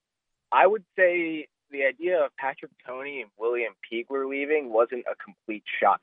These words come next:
to me. Uh, with Toney specifically, there had been some rumblings kinda near the end of the season and into the postseason that, you know, it wasn't necessarily the idea that he would be fired, but the idea that there could be some sort of parting of, of ways. He had been previously linked to the Baylor defensive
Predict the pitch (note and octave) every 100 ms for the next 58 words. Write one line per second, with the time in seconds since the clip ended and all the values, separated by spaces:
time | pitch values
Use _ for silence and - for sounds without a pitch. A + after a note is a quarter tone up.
0 | - F2+ D#2 C2+ _ _ F#2 - - -
1 | A2 G2 - - D#3 E3 - C3 C3 B2
2 | A#2+ A#2 A#2 A2+ A#2 A#2+ C3 - G#2+ G#2+
3 | A2 A2+ A2+ G#2+ G#2 _ _ _ _ _
4 | - D3 F#3 C#3+ C3 D3+ D#3 D3+ D3+ D3
5 | - D3 D3 C3 A#2+ C3 B2+ - B2 B2+
6 | - C3+ C3 C3+ C3+ B2 A#2 - _ _
7 | _ _ _ _ - E3+ - F#3 F3+ F3+
8 | F#3+ F3+ D#3+ D3+ - D3 C3+ A#2+ A2+ G#2+
9 | A#2 A2 G2+ A#2 G#2 G2 - G#2+ G2+ F#2
10 | F#2 G2 - A2 G#2 G#2+ A2 G#2+ G2 G#2+
11 | B2 G2+ G#2+ - G2 F#2+ G#2+ G2+ - G#2+
12 | G2+ G2+ F#2+ F#2+ A2 F#2+ F#2+ G2 F2+ -
13 | _ _ D3 D3+ C#3 A#2+ - C#3+ C3+ B2
14 | B2 A2+ A#2 - B2 G2+ - A2+ A#2+ A#2
15 | A2+ A#2+